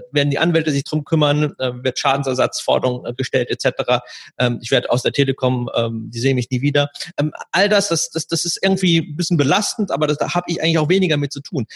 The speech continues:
Was mich tatsächlich aufregt, ist, dass es solche Vertriebler gibt, die einfach ja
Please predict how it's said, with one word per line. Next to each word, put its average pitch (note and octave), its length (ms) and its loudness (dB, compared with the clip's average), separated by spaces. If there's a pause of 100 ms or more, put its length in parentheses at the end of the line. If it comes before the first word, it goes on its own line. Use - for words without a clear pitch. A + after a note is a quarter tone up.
(160)
Was D#3 220 0
mich D3 100 0
tatsächlich - 880 -2
aufregt, G2+ 540 -4 (320)
ist, - 340 0 (220)
dass G#3 220 2
es - 300 -4
solche D#3+ 480 0
Vertriebler A3 600 -2
gibt, - 380 -6 (760)
die G3+ 280 0
einfach F3+ 760 0 (340)
ja G3 140 4